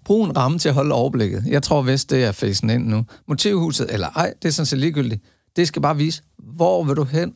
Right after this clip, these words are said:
og hvordan kommer du derind. Og det skal være defineret på ikke kun ét element, men forskellige elementer. Altså, den skal kunne køre tre hundrede og tres grader rundt i din virksomhed.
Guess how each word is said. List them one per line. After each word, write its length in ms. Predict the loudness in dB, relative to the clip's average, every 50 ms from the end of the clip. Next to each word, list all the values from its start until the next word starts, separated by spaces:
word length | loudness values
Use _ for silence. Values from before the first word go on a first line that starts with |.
| _ _
og 200 | -4 -2 -2 0
hvordan 480 | 0 -2 -2 -2 _ -2 0 0 0 0
kommer 220 | 0 -2 -2 -2
du 100 | -2 -4
derind. 280 | -4 -4 -6 -6 -8 -8 _ _ _ -4
Og 100 | -2 0
det 120 | 0 0 0
skal 160 | 0 0 0
være 180 | 0 0 0 -2 -4 -10 _ _ _ _ _ _ _ _ _ _ _ _ _ _ _ -2
defineret 500 | 0 0 2 2 2 2 2 2 0 0
på 200 | 0 0 0 0 0
ikke 240 | 0 -2 -2 -2 -6
kun 240 | -2 0 0 0 0 0 0 0
ét 80 | 0 0
element, 380 | 0 0 0 0 0 -2 0 0
men 140 | -2 -2
forskellige 460 | 0 -2 -2 0 0 0 0 0 0 -2
elementer. 480 | -2 0 0 0 2 0 0 -2 -4 -6
Altså, 220 | -6 -4 -2 -2 0
den 140 | -2 -2 -4
skal 160 | -6 -8 -8
kunne 160 | -6 -8 -4
køre 180 | -2 -2 -2 -2
tre 320 | -2 -4 -2 0 0 2
hundrede 160 | 2 0 0
og 20 | -2
tres 200 | -2 -2 -2 -2
grader 180 | -2 -2 -2
rundt 200 | 0 -2 -2 -2
i 60 | -2
din 200 | -4 -4 -4 -2
virksomhed. 380 | -2 -4 -4 -4 -6 -6 -6